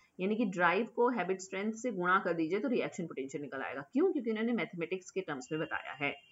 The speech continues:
हम्म, फिर कह रहे हैं responding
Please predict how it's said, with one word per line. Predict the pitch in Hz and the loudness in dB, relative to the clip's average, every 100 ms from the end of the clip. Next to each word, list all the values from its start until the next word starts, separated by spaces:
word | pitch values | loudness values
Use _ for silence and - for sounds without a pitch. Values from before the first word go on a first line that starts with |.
| - - - - 359 | -20 -20 -20 -6 2
हम्म, | 466 165 - - - - _ - - | 4 2 0 -14 -20 -20 _ -20 0
फिर | 277 | 2
कह | 311 285 | 4 2
रहे | 320 | 4
हैं | 320 | 4
responding | 196 - 226 214 233 339 | 4 2 0 2 4 2